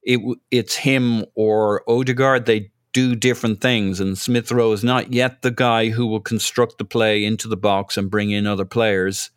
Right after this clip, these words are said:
Um, but then our, uh, I think the way we play w-, does,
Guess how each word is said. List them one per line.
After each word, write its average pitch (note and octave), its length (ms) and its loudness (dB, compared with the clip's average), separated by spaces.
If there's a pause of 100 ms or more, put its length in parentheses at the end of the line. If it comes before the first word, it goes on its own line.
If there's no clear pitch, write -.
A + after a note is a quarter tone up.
(680)
Um, G2+ 560 -2
but G#2+ 180 -2
then G#2+ 520 0 (160)
our, F#2+ 320 -2 (420)
uh, A2+ 120 -12 (100)
I G#2+ 120 -4
think G2+ 320 -4
the G#2 80 -2
way G2+ 280 0
we G2 200 -4
play A2 520 0
w-, G2 220 -6 (640)
does, A#2 360 0